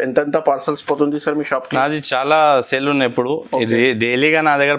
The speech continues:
Speaker 2: పార్సల్ వస్తున్నాయి, డైలీగా సేల్ అవుతున్నాయి.
Speaker 1: ఓకే.
Speaker 2: మినిమం ఆంధ్ర, తెలంగాణ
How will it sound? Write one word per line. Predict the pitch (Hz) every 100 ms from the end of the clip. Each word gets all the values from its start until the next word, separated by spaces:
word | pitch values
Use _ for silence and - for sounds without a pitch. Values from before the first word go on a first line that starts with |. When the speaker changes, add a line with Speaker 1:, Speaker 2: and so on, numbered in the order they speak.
| 143
Speaker 2:
పార్సల్ | 120 123 143 131
వస్తున్నాయి, | 120 135 135 127
డైలీగా | 113 127 143 135
సేల్ | 123 123
అవుతున్నాయి. | 117 120 131 143 139
Speaker 1:
ఓకే. | 131 127 127 123
Speaker 2:
మినిమం | 131 143 151 143 123
ఆంధ్ర, | 127 131 147 147 131
తెలంగాణ | 135 139